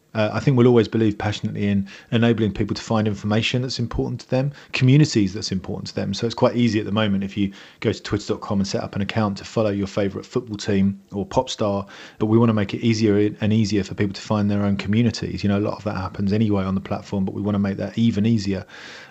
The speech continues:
And then, you know, it'll be, uh, it'll be a Rio Olympics year, and it'll be Euro twenty sixteen, and most of the home nations have qualified, and we'll be kind of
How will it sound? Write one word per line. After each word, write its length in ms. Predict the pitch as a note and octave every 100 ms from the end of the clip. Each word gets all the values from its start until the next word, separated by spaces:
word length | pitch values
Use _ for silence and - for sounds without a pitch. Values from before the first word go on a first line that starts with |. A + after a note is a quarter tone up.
| -
And 140 | B2+ C3
then, 180 | C3
you 80 | D#3+
know, 120 | C3+
it'll 240 | B2+ B2 B2+
be, 420 | B2+ B2+ B2 B2
uh, 380 | A2+ A#2 A#2+ A#2
it'll 200 | A#2+ A#2+
be 160 | A#2+ A2+
a 80 | A#2
Rio 360 | A2+ B2+ A#2+
Olympics 560 | A#2 A#2+ A#2 C#3 - -
year, 220 | B2 C3
and 80 | A#2
it'll 140 | G2+
be 80 | G#2
Euro 280 | A2 A#2+ A2
twenty 280 | - A2+ G#2
sixteen, 580 | A#2 A#2 - B2 B2
and 260 | A2+ G#2 G2+
most 240 | A#2 A2+
of 40 | A2
the 80 | G#2+
home 160 | G#2+
nations 360 | A2 G2+ A2 G2
have 160 | G2+
qualified, 600 | - A#2+ A#2 - B2+ B2 - - - A2
and 100 | A2
we'll 80 |
be 140 | G#2+ G#2
kind 160 | A2+ G#2
of 220 | G2